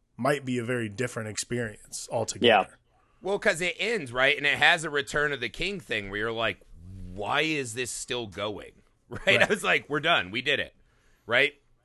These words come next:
Speaker 3: You know, after I finish my Han Solo, right, when they drown her and stab her with EpiPens, you're like,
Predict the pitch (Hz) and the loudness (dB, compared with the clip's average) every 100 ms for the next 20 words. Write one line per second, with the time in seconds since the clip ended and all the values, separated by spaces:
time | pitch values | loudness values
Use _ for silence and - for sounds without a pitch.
0 | - 151 156 143 156 180 190 170 160 175 | -6 2 4 8 6 6 4 2 2 0
1 | 147 - 156 147 147 143 135 - 147 135 | 0 2 4 6 4 2 -2 -6 -2 0
2 | 117 110 117 120 117 120 107 107 120 120 | 2 4 2 2 0 -2 0 0 2 2
3 | 117 110 92 - - 117 120 117 113 110 | 0 -2 -6 -10 0 2 2 0 -4 -2
4 | 110 113 113 120 110 117 | -2 -2 -6 -8 -6 -6